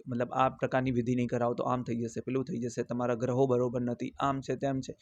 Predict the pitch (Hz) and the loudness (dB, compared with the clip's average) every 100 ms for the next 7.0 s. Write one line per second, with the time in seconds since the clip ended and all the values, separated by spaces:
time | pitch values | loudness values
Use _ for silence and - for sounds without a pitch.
0 | - - - 131 151 156 147 151 123 117 | -18 -14 -4 0 0 0 -2 0 -2 0
1 | 135 135 127 123 117 113 110 110 107 110 | 0 0 0 0 -4 -4 -4 -4 -4 -6
2 | 104 107 120 - - - 127 147 151 143 | -6 -6 -8 -12 -8 -4 0 0 2 4
3 | 151 143 135 143 135 135 135 131 135 135 | 4 4 2 2 6 6 6 6 4 2
4 | 127 147 131 131 135 123 123 120 113 120 | -4 -2 0 2 2 0 0 -2 -2 -2
5 | 139 123 120 147 117 123 131 120 113 113 | -2 -2 -4 -4 -6 -4 -2 -2 -2 -2
6 | 120 147 143 131 117 117 113 - 123 | -2 -2 -4 -4 -4 -4 -6 -6 -4